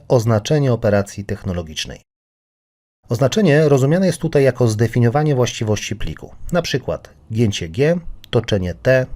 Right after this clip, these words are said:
ewentualnie gięcie X, toczenie X lub też tak lub nie. Przewidzieliśmy opcję zbierającą informacje o zdefiniowanych operacjach,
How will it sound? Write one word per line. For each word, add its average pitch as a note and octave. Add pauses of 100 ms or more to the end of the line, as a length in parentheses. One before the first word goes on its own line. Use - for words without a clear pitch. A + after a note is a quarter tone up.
ewentualnie B2+
gięcie G#2
X, - (360)
toczenie A2
X -
lub F3+
też - (360)
tak G2 (120)
lub D#3+
nie. F#2 (1300)
Przewidzieliśmy D3+
opcję C3
zbierającą C#3
informacje A#2+
o C3
zdefiniowanych A#2
operacjach, G#2